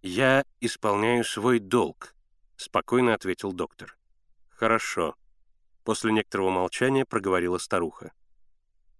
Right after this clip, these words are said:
"Когда привезут мальчика?" "Сейчас привезут".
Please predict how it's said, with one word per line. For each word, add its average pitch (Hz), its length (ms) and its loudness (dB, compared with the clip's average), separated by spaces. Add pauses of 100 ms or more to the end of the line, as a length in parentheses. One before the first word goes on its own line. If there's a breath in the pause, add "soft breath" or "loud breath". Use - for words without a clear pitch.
(160)
"Когда 113 480 2
привезут 92 560 -4
мальчика?" 90 640 -4 (1000)
"Сейчас - 800 -2
привезут". 87 580 -4